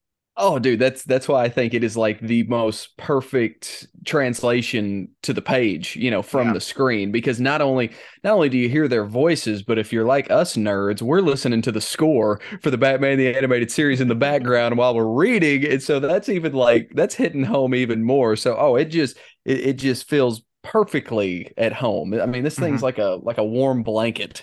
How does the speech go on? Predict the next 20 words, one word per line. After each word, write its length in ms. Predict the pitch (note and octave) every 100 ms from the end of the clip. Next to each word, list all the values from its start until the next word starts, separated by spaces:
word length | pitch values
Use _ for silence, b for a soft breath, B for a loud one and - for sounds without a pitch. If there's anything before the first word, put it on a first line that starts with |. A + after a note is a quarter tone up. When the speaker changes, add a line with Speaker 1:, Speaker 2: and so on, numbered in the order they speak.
| -
Speaker 1:
right 200 | A#2+ G#2+
here. 200 | A2+ F#2
This 160 | E2+ F#2
book 260 | - F#2 -
is. 200 | B1+ G#2
Speaker 2:
Yeah. 140 | G2+ B B _ _ _ A2 -
Very 160 | B2
comfortable. 480 | A2+ - - E3 G2 -
Speaker 1:
<laughs> 80 | -
Speaker 2:
And 140 | C#3+
I, 60 | C#3+
Speaker 1:
Yes. 320 | C#3 C3 C#3+
Speaker 2:
I 20 |
text-, 300 | - D3 - -
I 80 |
took 160 | D3+ F3
a 60 | C#3+
screenshot. 520 | - D3 C#3+ C#3 A2
I 100 | A2+
was 240 | A2+ -